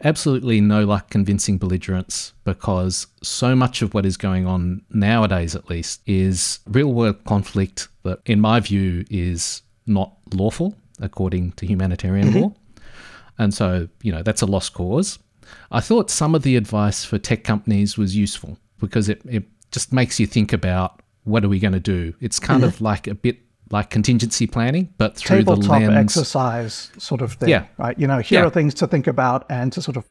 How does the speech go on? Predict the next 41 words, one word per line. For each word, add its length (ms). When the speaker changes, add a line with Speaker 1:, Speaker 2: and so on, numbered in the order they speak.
Speaker 2:
pre-plan 500
for, 300
rather 300
than, 300
you 140
know, 100
here 200
are 40
things 280
to 120
rely 360
on 140
as 120
being 240
true. 280
Speaker 1:
Yeah, 280
and 280
I 540
like 640
a 60
human 340
rights 300
perspective 840
because, 640
I 60
mean, 340
people 300
are 60
what 220
we 200
ultimately 680
should 240
be 100
caring 340
about 360
rather 260
than 280
tech 180
company 300
Speaker 2:
Right. 100
Speaker 1:
profits 640